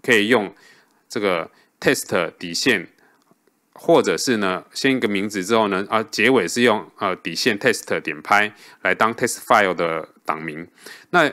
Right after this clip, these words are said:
有关于呢，test 的 function name 哈，它 default 来讲的话呢，就是你要从用 test 开始。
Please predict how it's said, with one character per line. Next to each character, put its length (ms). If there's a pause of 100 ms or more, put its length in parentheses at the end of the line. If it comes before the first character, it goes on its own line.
(140)
有 180
关 220
于 120
呢， 160
test 280
的 120
function 440
name 240
哈， 160
它 180
default 440
来 160
讲 200
的 60
话 220
呢， 120
就 100
是 300
你 80
要 120
从 260 (280)
用 180
test 300 (100)
开 180
始。 260